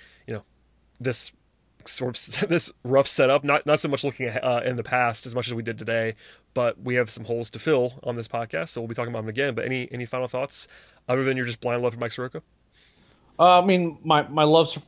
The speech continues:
Speaker 2: for Mike Soroka knows no bounds. Uh, I think he's gonna be incredibly good next year as well. Um, you know, obviously barring, you know, his health and all that good stuff, as with any pitcher, really. Um, beyond that, I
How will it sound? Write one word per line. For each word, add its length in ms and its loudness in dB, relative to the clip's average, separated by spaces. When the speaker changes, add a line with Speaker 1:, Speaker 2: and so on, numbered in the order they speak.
Speaker 2:
for 120 2
Mike 180 2
Soroka 320 4
knows 220 6
no 140 4
bounds. 560 2
Uh, 60 -4
I 240 0
think 180 0
he's 180 0
gonna 140 4
be 140 6
incredibly 360 6
good 180 4
next 260 4
year 100 10
as 80 8
well. 360 6
Um, 460 2
you 80 -8
know, 120 6
obviously 340 4
barring, 480 6
you 100 -2
know, 300 0
his 180 2
health 220 6
and 80 2
all 80 4
that 140 2
good 120 -2
stuff, 260 2
as 160 4
with 140 4
any 240 4
pitcher, 280 2
really. 380 6
Um, 380 6
beyond 400 6
that, 200 8
I 440 6